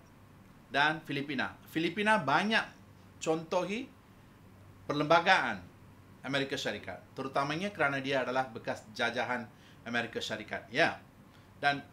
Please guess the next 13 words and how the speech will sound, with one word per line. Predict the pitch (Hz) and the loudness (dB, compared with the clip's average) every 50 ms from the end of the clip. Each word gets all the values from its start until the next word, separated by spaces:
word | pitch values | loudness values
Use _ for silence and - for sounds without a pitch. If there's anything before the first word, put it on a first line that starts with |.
| - - - - | -20 -10 0 2
oleh | 151 208 254 262 | 6 6 6 8
kerana | 254 254 247 240 233 | 8 4 6 6 4
dia | 214 208 208 | 4 4 2
telah | 208 233 202 170 143 170 165 | 2 2 0 -2 -2 -4 -6
mencontohi | 165 170 165 - 185 175 180 185 - 220 226 202 214 170 151 196 214 - - - - - - - | -6 -6 -4 -2 -2 -2 -2 0 0 0 0 2 2 2 0 0 -2 -6 -16 -20 -20 -20 -14 -6
Amerika | 135 160 160 160 160 170 | 0 2 2 2 2 -2
Syarikat, | - - 131 120 120 - 165 175 170 - - | -2 -2 -2 -2 0 0 0 0 0 0 0
jadi | 151 156 165 190 185 - - - - - - - - - - - - - - - - - - - - - - - - - - - - - - - - - - - | 2 2 2 2 -2 -6 -10 -18 -20 -20 -20 -20 -20 -20 -20 -20 -20 -20 -20 -20 -20 -20 -20 -20 -20 -20 -20 -20 -20 -20 -20 -20 -20 -20 -20 -20 -20 -20 -20 -10
pengkaji | - 170 160 160 - 185 202 202 233 185 | -6 -4 -2 4 4 4 4 6 2 2
Amerika | 165 160 156 156 165 | 2 2 0 0 -2
Syarikat | 156 - 151 123 120 - - 170 170 170 - - - - - - - - - - - - | -2 -2 0 -2 -2 0 0 0 0 0 -4 -16 -20 -20 -20 -20 -20 -20 -20 -20 -16 -8
mengharap | 131 160 175 151 147 170 185 202 220 233 254 247 - - - - - - - - - - - - - - - - - - - - - - - - - - - - | -6 -4 -4 -2 2 4 6 6 6 4 4 2 -2 -8 -18 -20 -20 -20 -20 -20 -20 -20 -20 -20 -20 -20 -20 -20 -20 -20 -20 -20 -20 -20 -20 -20 -20 -20 -4 4
amalan | 147 160 170 185 202 226 247 269 269 240 170 120 101 | 6 6 6 8 8 6 6 6 6 4 4 2 -4